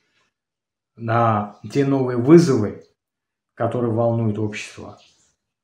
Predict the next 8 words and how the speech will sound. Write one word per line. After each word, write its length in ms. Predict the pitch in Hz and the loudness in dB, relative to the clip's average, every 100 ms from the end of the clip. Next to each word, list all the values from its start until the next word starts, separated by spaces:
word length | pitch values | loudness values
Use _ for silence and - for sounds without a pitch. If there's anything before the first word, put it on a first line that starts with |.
| _ _ | _ _
оказалось, 640 | - - 131 117 156 160 | -10 -4 -2 2 2 2
что 240 | - - 113 | -2 -8 -6
довольно 540 | 120 117 156 147 127 | 0 4 4 4 0
эффективно 500 | - 107 - 127 127 | -6 -12 -12 -8 -4
может 320 | 117 117 107 | -4 -4 -4
отвечать 720 | 110 - 101 - 117 - - _ _ _ _ _ _ - | -8 -12 -14 -8 -8 -8 -14 _ _ _ _ _ _ -4
тюркское 420 | 156 139 - 117 | -2 -2 -4 -4
единство. 680 | 104 107 110 101 - - - | -4 -4 -6 -8 -8 -18 -20